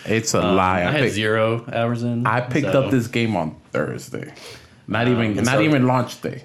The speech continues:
Speaker 2: Uh,
Speaker 3: Can I ask if you've
Speaker 2: exactly.
Speaker 3: been playing the story mode?
Speaker 1: Yes, I have. The story, I can say one of the things I do look forward to with Mortal Kombat games is the story.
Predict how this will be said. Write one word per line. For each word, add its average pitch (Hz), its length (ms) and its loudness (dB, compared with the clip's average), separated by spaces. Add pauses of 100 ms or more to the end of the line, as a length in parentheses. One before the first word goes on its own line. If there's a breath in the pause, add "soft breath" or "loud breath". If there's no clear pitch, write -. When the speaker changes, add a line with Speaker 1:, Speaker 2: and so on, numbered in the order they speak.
Speaker 2:
Uh, 95 120 -2
Speaker 3:
Can 92 80 0
I 101 80 0
ask 101 160 0
if 101 160 0
you've 110 80 -2
Speaker 2:
exactly. 107 100 -2
Speaker 3:
been 101 100 -4
playing 98 280 -2
the 95 40 -4
story 101 360 0
mode? 123 340 0 (160)
Speaker 1:
Yes, 101 180 -2
I 82 100 2
have. 69 220 -2
The 90 80 0
story, 123 600 2
I 101 400 2
can 107 300 -2
say 92 520 0
one 95 300 -4
of 101 60 -2
the 98 80 -2 (240)
things 92 240 -4
I 78 80 -4
do 98 160 -6
look 98 200 -6
forward 101 280 -4
to 98 160 -4
with 92 200 -4
Mortal 92 240 -4
Kombat 98 360 -4
games 104 180 -4
is 90 160 -8
the 71 80 -12
story. 67 340 -12